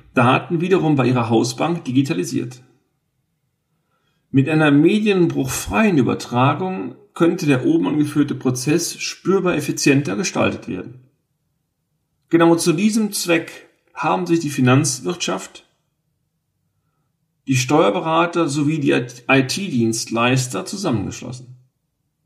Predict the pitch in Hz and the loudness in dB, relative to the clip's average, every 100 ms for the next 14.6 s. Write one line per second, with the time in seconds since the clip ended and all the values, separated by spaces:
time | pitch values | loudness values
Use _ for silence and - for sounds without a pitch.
0 | _ _ _ _ _ _ _ _ _ _ | _ _ _ _ _ _ _ _ _ _
1 | - 147 139 202 208 214 208 - 165 156 | 4 6 6 4 0 -2 -2 2 2 4
2 | 143 - 151 143 135 117 147 165 - 190 | 2 0 0 2 0 -2 -2 -2 -4 -6
3 | 196 185 - 131 165 190 - 151 151 147 | -6 -6 0 0 2 -2 -2 -2 -2 -2
4 | 143 139 139 - 139 151 - - - _ | 2 2 2 -2 0 -2 -2 -12 -20 _
5 | - 127 104 107 - - - - _ _ | -4 -2 -2 -4 -14 -18 -20 -20 _ _
6 | _ _ _ _ _ _ _ _ _ _ | _ _ _ _ _ _ _ _ _ _
7 | _ - 135 151 214 - 214 196 175 170 | _ 2 2 4 2 2 -2 0 0 -2
8 | - 143 135 123 175 180 185 196 180 - | -2 2 4 4 2 -2 -4 -4 -8 -14
9 | - 135 143 151 147 139 131 180 190 - | -4 -2 0 0 0 0 -2 -4 -4 -4
10 | 185 190 202 170 131 127 101 - - - | -6 -4 -4 -2 -4 -4 -12 -14 -16 -16
11 | _ _ _ _ _ _ _ _ _ _ | _ _ _ _ _ _ _ _ _ _
12 | _ _ 175 226 202 165 175 180 156 131 | _ _ 0 2 2 2 0 0 -2 0
13 | 139 139 131 127 120 113 - 123 139 165 | 2 2 2 0 -2 -4 -4 -2 -2 -2
14 | 175 - 127 - - | -4 -2 -4 -4 -16